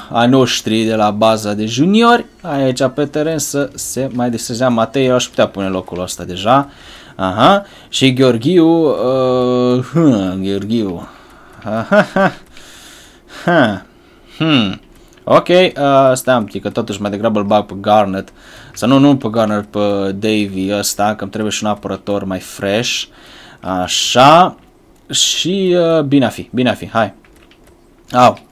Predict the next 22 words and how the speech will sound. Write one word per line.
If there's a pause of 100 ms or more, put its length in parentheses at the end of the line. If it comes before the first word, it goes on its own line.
(140)
da,
să-l
bag
pe
teren.
Uh,
ups. (460)
Bun,
hai,
Manea,
îmi
pare
rău,
dar
na,
ești
obosit.
Suntem
trei
jucători
aici (120)
foarte